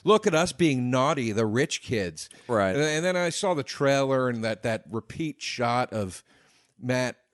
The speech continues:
Speaker 1: Walsh walking out of the office going, uh, uh,
Speaker 2: "We pissed off the Jews."
Speaker 1: Yeah, we
Speaker 2: Yeah.
Speaker 1: pissed off the Catholics. We pissed off the feminists. We pissed off, it's like, yeah, it must be really tough to do whatever you want when you come from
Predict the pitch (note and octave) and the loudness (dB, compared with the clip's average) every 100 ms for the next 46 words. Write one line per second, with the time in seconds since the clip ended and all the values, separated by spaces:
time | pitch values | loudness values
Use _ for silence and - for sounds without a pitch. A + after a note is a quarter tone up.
0 | - A2+ A#2+ B2 B2 - - A#2 A#2+ B2 | -8 0 4 6 4 0 -2 2 2 0
1 | A#2 A#2 A2+ G#2 G#2 A#2 A2+ A#2 G#2+ - | -2 0 0 0 0 0 -2 -4 -4 -6
2 | - A2+ G#2+ G#2 G#2 G2 F#2+ - _ _ | -4 -2 -2 -4 -4 -4 -6 -10 _ _
3 | _ _ _ _ _ _ - C#2 D2 - | _ _ _ _ _ _ -16 -14 -12 -16
4 | - _ A#2+ A#2 D3 D3+ D3+ D#3 - B2+ | -16 _ -10 0 2 2 2 0 0 2
5 | D#3 D#3 B2+ A3+ G3 C#3 A2+ G2 G3 - | 4 6 6 6 2 0 2 4 4 4
6 | F#3 F3+ - F#3 D#3+ C#3+ A#2+ G#2+ D3+ - | 0 0 -2 0 0 -2 -4 -4 -6 -2
7 | G3+ - F#3+ F#3 F#3 F#3+ F#3 E3+ C3+ A#2+ | -2 0 0 0 -2 -2 -2 0 -4 -6
8 | C#3+ C3+ G3 - F3 - - E3 - _ | -8 -2 -2 0 -4 -4 -6 -6 -8 _
9 | _ _ _ _ _ _ _ _ _ _ | _ _ _ _ _ _ _ _ _ _
10 | - D3+ B2 B2 F3+ F3+ G#3+ F#3+ E3 E3+ | -4 0 2 2 2 2 0 2 4 4
11 | D3+ C#3 D3 C#3 - A#2 G#2 A#2 A2 G#2+ | 2 2 2 2 2 -4 2 4 4 4
12 | G#2+ G2 F#2+ F#2+ F#2 F#2 F2+ E2+ G2 F2 | 2 0 -2 -2 -4 -6 -8 -4 -6 -6
13 | - F2+ | -6 -8